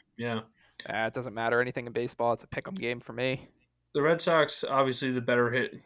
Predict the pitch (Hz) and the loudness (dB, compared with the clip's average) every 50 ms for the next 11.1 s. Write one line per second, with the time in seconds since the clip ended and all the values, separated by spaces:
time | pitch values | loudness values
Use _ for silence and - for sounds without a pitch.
0 | _ - - - 143 143 147 - 180 165 143 143 - - 156 147 139 131 131 131 | _ -20 -6 2 4 4 6 8 8 6 6 6 2 0 0 2 4 6 6 6
1 | 127 123 - - 156 139 120 - 147 - - - 127 120 123 120 123 120 120 120 | 4 2 2 -2 -2 0 0 0 0 0 0 -2 -2 0 2 2 0 0 0 0
2 | 120 120 113 - 117 110 - - 127 117 - 113 110 107 107 - - 135 123 120 | -2 -4 -4 -4 -6 -6 -6 -6 -8 -4 -4 -2 -2 -2 -2 0 2 2 2 2
3 | 127 117 117 120 - _ - - _ _ _ _ - 120 117 113 113 - 123 123 | 0 -2 -2 -4 -10 _ -20 -20 _ _ _ _ 2 2 2 2 0 -4 -8 -6
4 | 117 120 110 - 120 110 104 - 113 110 107 104 107 - - 127 123 117 110 107 | -6 -6 -6 -6 -6 -4 -2 -2 -2 -2 -4 -6 -8 -6 -2 0 0 0 0 -2
5 | 107 104 - - 127 117 110 104 107 113 113 110 - - - 127 120 117 123 120 | -6 -4 -4 0 0 0 0 0 -2 -4 -4 -6 -8 -10 -10 -8 -4 2 4 4
6 | 113 113 113 113 107 110 110 110 - - - 123 120 117 113 113 120 123 120 113 | 4 4 4 2 2 2 0 -2 -6 -8 -8 -8 -8 -6 -4 -2 0 0 0 0
7 | 110 107 107 104 78 71 117 117 113 110 110 110 113 - - _ _ _ _ _ | 0 -2 -4 -6 -6 -4 -4 -2 -2 -2 0 -2 -2 -4 -6 _ _ _ _ _
8 | _ _ _ _ - - - _ _ _ _ _ _ _ - 139 139 143 147 143 | _ _ _ _ -20 -20 -20 _ _ _ _ _ _ _ 6 8 10 10 10 8
9 | 143 143 143 127 - - - _ _ _ - 151 165 185 196 202 190 - 175 180 | 6 4 -2 -4 -8 -14 -20 _ _ _ 4 8 8 10 10 8 4 6 8 10
10 | 185 180 175 160 170 165 135 147 151 143 139 - 156 151 143 123 120 123 123 123 | 10 10 10 10 10 8 8 10 8 8 8 6 4 4 6 6 6 6 4 2
11 | 120 | -2